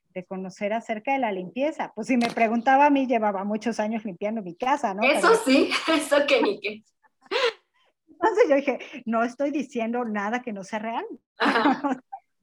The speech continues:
Speaker 1: De se-, de que sé limpiar, sé limpiar, y de que sé guiar, sé guiar. Y nos contrataron a nuestra primer persona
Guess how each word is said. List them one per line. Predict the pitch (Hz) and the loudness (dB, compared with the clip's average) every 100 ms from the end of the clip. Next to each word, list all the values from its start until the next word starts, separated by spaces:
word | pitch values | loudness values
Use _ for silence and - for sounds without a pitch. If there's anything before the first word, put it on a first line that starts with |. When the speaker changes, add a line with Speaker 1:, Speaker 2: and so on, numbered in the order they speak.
| _ | _
Speaker 1:
De | 254 269 | -6 -2
se-, | 294 240 233 | 0 0 0
de | 240 | -4
que | 240 233 | -4 -4
sé | 254 262 | -6 -10
limpiar, | 302 - 226 262 254 | -12 -6 -2 -2 -4
sé | 247 | -6
limpiar, | 254 247 220 220 - | -6 -6 -4 -4 -8
y | 247 - - | -16 -12 -4
de | 220 226 | -2 -2
que | 226 | -4
sé | 240 240 | -4 -2
guiar, | 269 214 254 | 0 0 0
sé | - 226 | -2 -4
guiar. | 226 220 196 - _ _ 247 - _ _ | -2 -6 -6 -12 _ _ -20 -20 _ _
Y | 226 | -8
nos | 226 233 | -6 -6
contrataron | - 240 233 247 240 262 262 285 294 - | -4 -4 0 0 0 2 2 2 -2 -4
a | 240 | -4
nuestra | 240 240 - 247 226 | -2 -4 -2 -2 -2
primer | 247 254 269 277 285 | -2 0 0 0 -2
persona | 302 277 262 240 254 269 | -4 -4 -4 -4 -2 -4